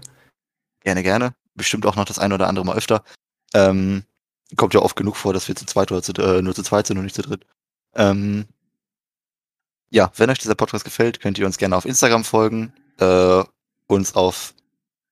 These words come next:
wo auch immer ihr diesen Podcast gerade hört, folgen. Ähm, und wenn ihr uns weiter wachsen helfen wollt, dann könnt ihr den auch gerne mit euren Freunden teilen oder einfach,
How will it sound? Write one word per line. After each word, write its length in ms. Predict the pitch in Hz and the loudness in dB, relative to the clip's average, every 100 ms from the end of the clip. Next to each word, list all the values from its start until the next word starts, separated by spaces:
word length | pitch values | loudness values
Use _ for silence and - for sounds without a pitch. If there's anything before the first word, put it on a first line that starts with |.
| - | -6
wo 80 | 101 | 0
auch 180 | - - | 0 0
immer 200 | 123 113 | 0 0
ihr 100 | 107 | 2
diesen 200 | 101 98 | -2 -2
Podcast 300 | 107 - 101 | -4 -4 -4
gerade 200 | 98 95 | -4 -2
hört, 180 | 104 107 | -2 -2
folgen. 380 | - 101 98 98 - _ _ _ _ _ _ _ _ _ _ | -2 -2 -4 -10 -18 _ _ _ _ _ _ _ _ _ _
Ähm, 560 | 101 98 95 95 95 95 | 4 4 4 2 0 -6
und 400 | - 110 104 101 | -2 -2 -2 -2
wenn 120 | 101 | -2
ihr 80 | 101 | -2
uns 140 | 95 | 0
weiter 260 | 117 131 113 | 0 0 -2
wachsen 260 | 123 - 107 | -4 -4 -2
helfen 320 | 104 107 104 | -2 -2 0
wollt, 320 | 101 98 - | 0 0 -8
dann 100 | 95 | -8
könnt 180 | - 101 | -6 -6
ihr 60 | |
den 120 | 92 98 | -6 -8
auch 140 | 98 | -4
gerne 180 | 120 117 | -4 -4
mit 140 | 107 | -6
euren 200 | 107 104 | -4 -6
Freunden 320 | - 104 107 | -6 -6 -6
teilen 360 | 101 120 127 127 - | 2 4 4 0 0
oder 280 | 110 101 95 | 4 4 4
einfach, 380 | 95 95 - | 0 -2 -6